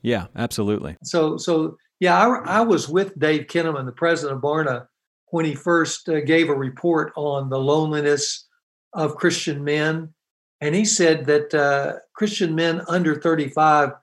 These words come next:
Speaker 2: are probably more lonely than they have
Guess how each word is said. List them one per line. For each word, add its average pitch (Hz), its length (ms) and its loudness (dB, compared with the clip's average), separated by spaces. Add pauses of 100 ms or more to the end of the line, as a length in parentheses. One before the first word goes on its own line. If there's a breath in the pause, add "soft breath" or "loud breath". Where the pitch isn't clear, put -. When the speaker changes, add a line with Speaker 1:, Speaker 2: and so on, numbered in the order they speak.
(160)
Speaker 2:
are 156 120 0
probably 180 480 2
more 175 320 2
lonely 151 760 0 (260)
than 165 180 0
they 147 160 2
have 127 180 -2